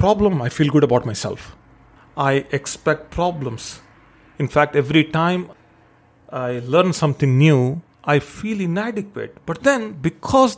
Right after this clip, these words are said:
that inadequacy is not created by me,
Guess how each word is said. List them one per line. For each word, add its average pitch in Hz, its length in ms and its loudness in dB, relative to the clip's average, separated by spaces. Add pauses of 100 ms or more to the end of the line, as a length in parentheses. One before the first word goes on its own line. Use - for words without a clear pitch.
that 202 220 2
inadequacy 190 960 -4
is 135 100 0
not 180 540 2
created 160 440 2
by 139 160 4
me, 139 360 6